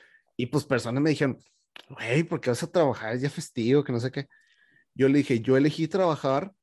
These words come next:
porque como ahorita me dedico, estoy encargada de un departamento de reclutamiento, voy a recibir a cin-, a tres personas para darles empleo". O sea, para mí se siente bien padre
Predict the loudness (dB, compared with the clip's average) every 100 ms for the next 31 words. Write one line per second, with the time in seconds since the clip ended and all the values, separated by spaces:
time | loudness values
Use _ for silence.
0 | _ -2 -2 -2 -8 -4 -2 0 0 -2
1 | -2 -2 -2 -2 -6 -6 -6 -6 -4 -2
2 | 0 -2 -2 0 2 0 0 -2 -2 -4
3 | -4 -6 -4 -6 -4 -6 -4 -2 -4 -8
4 | -12 -14 _ _ _ _ -14 -6 0 2
5 | 4 2 2 -2 -4 -4 -2 -2 -6 -16
6 | _ _ -6 -2 -6 -6 -12 _ -6 -6
7 | _ 0 2 2 0 2 -2 -2 -6 -12
8 | _ 0 2 2 -2 -2 -6 -6 -2 0
9 | -2 -10 _ _ _ _ -14 -2 0 0
10 | -8 _ _ _ _ _ 4 6 4 2
11 | 0 -10 -10 -4 -2 0 -2 -2 0 2
12 | 2 -2